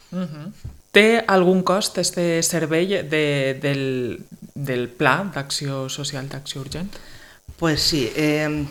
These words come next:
Speaker 2: a veure, eh, al mes val quinze euros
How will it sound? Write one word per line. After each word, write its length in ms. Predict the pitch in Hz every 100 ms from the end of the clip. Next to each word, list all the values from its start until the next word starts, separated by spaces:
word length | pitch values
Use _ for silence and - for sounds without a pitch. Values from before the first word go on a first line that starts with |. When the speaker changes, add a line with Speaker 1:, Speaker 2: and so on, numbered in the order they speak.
| - 143
Speaker 2:
a 80 | 147
veure, 160 | 147 -
eh, 120 | 160
al 580 | 156 156 165 - - 156
mes 300 | 170 190 190
val 240 | 175 170 165 -
quinze 320 | 175 170 180
euros 460 | 180 180 180 -